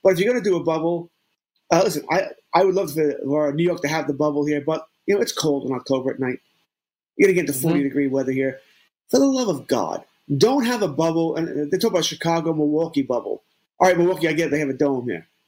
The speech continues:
Speaker 1: You don't have it in Chicago. This is why a New York, uh, bubble, maybe with Philadelphia and Washington thrown in there as well. No. Have the bubble in California or Texas,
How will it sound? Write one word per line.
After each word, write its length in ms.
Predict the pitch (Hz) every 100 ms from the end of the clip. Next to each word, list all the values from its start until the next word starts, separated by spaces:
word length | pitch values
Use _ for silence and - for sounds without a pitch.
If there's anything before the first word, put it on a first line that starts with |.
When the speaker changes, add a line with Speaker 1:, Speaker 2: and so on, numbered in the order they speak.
| _
Speaker 1:
You 80 | 277
don't 140 | 320 233
have 140 | 180
it 40 |
in 60 | 151
Chicago. 500 | - 135 92 - - _ _ -
This 100 | 185
is 40 |
why 100 | 175
a 80 | 170
New 120 | 170
York, 380 | 180 180 156 -
uh, 140 | 139 131
bubble, 280 | 143 123
maybe 180 | 127 147
with 120 | 147
Philadelphia 480 | - 156 147 151 143
and 100 | 135
Washington 340 | 135 139 139 139
thrown 160 | 143
in 60 | 135
there 140 | 131
as 120 | 127
well. 280 | 147 123 - _ _ -
No. 500 | 269 320 311 - - _ _ _ _ _ -
Have 320 | 262 330 339
the 100 | 311
bubble 460 | 262 247 220 214
in 140 | 196 170
California 720 | 170 151 143 - 139 143 180
or 260 | - 240 -
Texas, 800 | - 151 - 175 220 - -